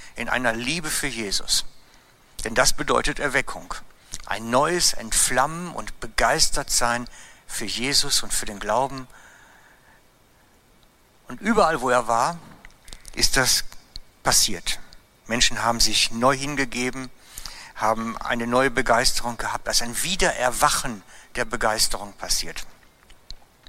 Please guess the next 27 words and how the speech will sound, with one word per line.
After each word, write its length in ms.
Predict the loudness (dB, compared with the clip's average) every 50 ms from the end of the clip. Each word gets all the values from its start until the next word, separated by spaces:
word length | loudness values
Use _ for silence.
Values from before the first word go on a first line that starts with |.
| -20 -20 -20 -18 -12 -10 -8 -6 -6 -8 -8 -8 -10
Und 120 | -2 2
wenn 140 | 2 4 4
das 220 | 4 4 2 2 0 -2 -4
nicht 320 | -2 0 2 2 2 2
passierte, 680 | 2 4 6 4 4 4 0 0 2 2 2 0 -2 -6 -12 -16 -20 -20 -20 -20 -20 -20 -20 -18 -16 -16 -14 -16 -16 -20 _ _ _ _ _ _ _ -12 -10
hat 140 | -8 -4 -4
er 80 | -2
nächtelang 680 | 0 2 2 4 4 2 2 4 2 2 2 0 -4 -6 -6 -4
auf 140 | -6 -6 -6
dem 100 | -2 0
Boden 300 | 2 2 2 2 0 -2
gelegen 560 | -2 0 0 0 0 -2 -4 -6 -6 -6 -6
und 140 | -6 -6 -6
geweint 520 | -8 0 2 4 4 4 2 -2 -4 -4
und 120 | -4 -4
nicht 200 | -4 -2 -2 0
geschlafen 640 | 0 0 0 2 2 2 4 4 2 2 0 0 -4
und 320 | -4 -4 -6 -6 -6 -6 -6
hat 200 | -6 -6 -2 0
sich 260 | 2 2 2 2 0
wirklich 480 | -2 -2 -2 -2 -2 -2 -2 -2 -2
Vorwürfe 600 | -2 -2 0 2 2 2 0 0 -2 -2 -2 -2
gemacht, 400 | -2 -2 0 2 0 0 0 -6 -10 -10 -10 -10 -10 -6
„Wie 100 | -6 -4
kann 340 | 0 2 2 4 2 2 2
das 280 | 0 2 4 4 4 4
sein, 440 | 4 4 4 2 0 0 -4 -8